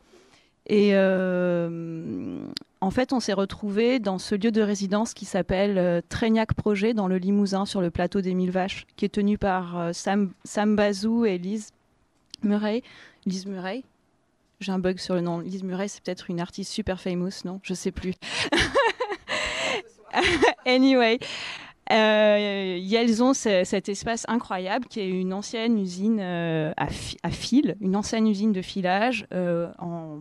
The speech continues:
en bord de, de Vézère, euh, au bord d'une rivière, où elles accueillent en fait des groupes comme ça qui veulent faire des recherches. Et donc moi, ce que j'avais proposé comme atelier là-bas, parce qu'on avait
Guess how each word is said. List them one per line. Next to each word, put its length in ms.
en 100
bord 360
de, 360
de 80
Vézère, 540
euh, 220
au 100
bord 160
d'une 180
rivière, 440
où 280
elles 320
accueillent 460
en 60
fait 320
des 100
groupes 220
comme 160
ça 120
qui 140
veulent 140
faire 160
des 100
recherches. 500
Et 60
donc 260
moi, 320
ce 100
que 100
j'avais 160
proposé 520
comme 220
atelier 420
là-bas, 300
parce 120
qu'on 120
avait 240